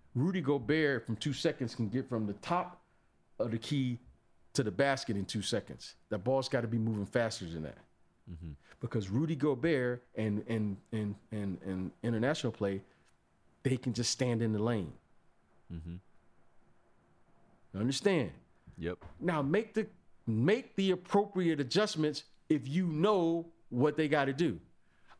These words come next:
Speaker 1: I have to move faster than Rudy Gobert can react, because
Speaker 2: Mm-hmm.
Speaker 1: not only can he block my shot, he can goaltend it legally.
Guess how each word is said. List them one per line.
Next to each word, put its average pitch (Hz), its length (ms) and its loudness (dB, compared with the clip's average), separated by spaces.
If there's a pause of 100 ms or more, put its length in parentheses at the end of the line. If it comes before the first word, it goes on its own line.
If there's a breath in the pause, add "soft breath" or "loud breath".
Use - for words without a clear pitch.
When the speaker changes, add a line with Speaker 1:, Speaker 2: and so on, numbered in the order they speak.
Speaker 1:
I 214 260 6
have 208 320 2
to 165 280 2 (600)
move 175 460 2 (120)
faster 202 500 4
than 139 280 2
Rudy 175 240 2
Gobert 151 500 2
can 123 200 2
react, 127 460 2 (500 soft breath)
because 139 340 2
Speaker 2:
Mm-hmm. 127 80 0
Speaker 1:
not 220 240 6
only 214 280 4
can 170 180 2
he 151 140 2
block 175 320 4
my 135 100 4
shot, 117 400 0 (300 soft breath)
he 294 200 2
can 202 260 2
goaltend 202 640 4
it 101 180 2
legally. 262 600 6